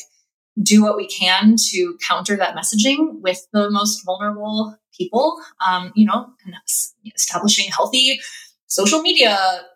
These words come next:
boundaries and things like that. Um, but I think maybe, maybe the thing to do is just to create space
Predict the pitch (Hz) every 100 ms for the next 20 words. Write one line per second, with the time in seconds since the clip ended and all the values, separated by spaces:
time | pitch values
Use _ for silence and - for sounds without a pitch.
0 | _ 214 208 202 208 185 180 175 190 180
1 | 202 190 170 160 196 180 165 - - 190
2 | 185 185 214 208 220 214 427 427 214 220
3 | 302 269 220 220 - _ _ - 214 320
4 | 269 208 220 208 - 214 254 208 - -
5 | 202 - 185 - 196 202 180 - - 214
6 | 226 185 - -